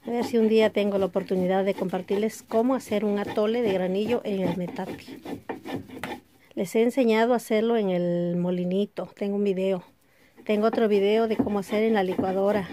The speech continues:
No, en la licuadora ya está peladito y echado a la boca, como dice el dicho, ¿no? Pero en el metate, ahí sí suda uno para poder hacer nuestras cosas.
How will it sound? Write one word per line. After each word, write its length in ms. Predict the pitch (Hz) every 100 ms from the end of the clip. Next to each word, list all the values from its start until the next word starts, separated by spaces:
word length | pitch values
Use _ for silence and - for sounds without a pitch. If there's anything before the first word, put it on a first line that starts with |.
| 262
No, 220 | 294 311
en 100 | 220
la 80 | 190
licuadora 480 | 185 196 190 208 208
ya 120 | 208
está 260 | 202 220 - - - - - - - -
peladito 500 | 214 202 190 202 214 233
y 80 |
echado 300 | 190 - 202
a 60 | 196
la 100 | 180
boca, 280 | 180 185 202
como 220 | 196 185
dice 240 | 190 -
el 80 | 185
dicho, 240 | 180 175 170
¿no? 200 | 220 254 - _ _ _ _ _ _ _
Pero 480 | - 208 196 185 180
en 160 | 180 190
el 120 | 185
metate, 560 | 180 175 226 220 302 330 - -
ahí 300 | 185 196 202
sí 320 | - 247 240 _ - - - - - - - - - - _ _ - - - - - -
suda 480 | - - 240 226 226
uno 280 | 208 247 269
para 260 | 202 180 180
poder 360 | 196 185 190
hacer 280 | 185 - 208
nuestras 340 | 190 175 180
cosas. 520 | - 175 - - -